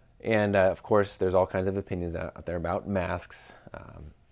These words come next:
when people at our church feel the freedom to continue wearing masks, I'm glad.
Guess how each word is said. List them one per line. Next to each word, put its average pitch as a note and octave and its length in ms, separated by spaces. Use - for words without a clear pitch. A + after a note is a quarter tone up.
when G2 220
people B2 380
at G#2+ 60
our A2 100
church - 280
feel G#2+ 280
the F#2+ 120
freedom G2+ 340
to F2 80
continue F#2 420
wearing F2+ 260
masks, - 480
I'm C#3+ 220
glad. D3+ 460